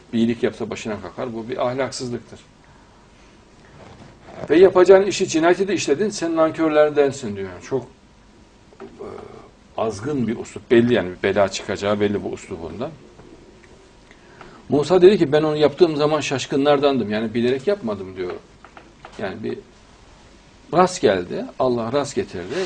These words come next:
kasten yapmadım diyor. "Sizden korkunca da hemen aranızdan kaçtım." Yani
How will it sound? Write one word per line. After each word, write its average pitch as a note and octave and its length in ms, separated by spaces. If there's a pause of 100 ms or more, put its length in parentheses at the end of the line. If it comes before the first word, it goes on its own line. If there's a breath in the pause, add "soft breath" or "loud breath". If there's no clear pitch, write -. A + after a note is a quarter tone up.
kasten D#3 380
yapmadım A2+ 520
diyor. E2+ 120 (1080 loud breath)
"Sizden F#3+ 420
korkunca G#3+ 480
da F3+ 60
hemen G#3 240
aranızdan D#3+ 460
kaçtım." D#3+ 480
Yani A#2+ 240